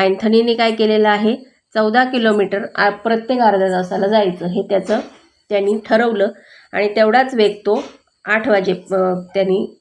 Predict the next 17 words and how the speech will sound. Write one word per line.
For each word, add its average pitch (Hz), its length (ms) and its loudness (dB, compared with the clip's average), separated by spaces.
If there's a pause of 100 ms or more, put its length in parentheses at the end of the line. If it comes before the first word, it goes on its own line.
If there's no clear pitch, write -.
(140)
क-, 190 220 -2 (1700)
एक 208 180 -2
समान 240 340 0
वेग 233 200 0 (120)
ठेवला, 175 320 -2 (2250)
चाल 214 240 0
पण 240 180 -2
एक 220 160 -2
समान 214 320 0
ठेवली 196 380 -2 (320)
आणि 190 280 0
तो 220 60 2
फक्त 226 320 -4
चौऱ्याऐंशी 208 520 0
किलोमीटर 190 560 -2 (520)
आठ 196 220 -2
वाजेपर्यंत 180 640 0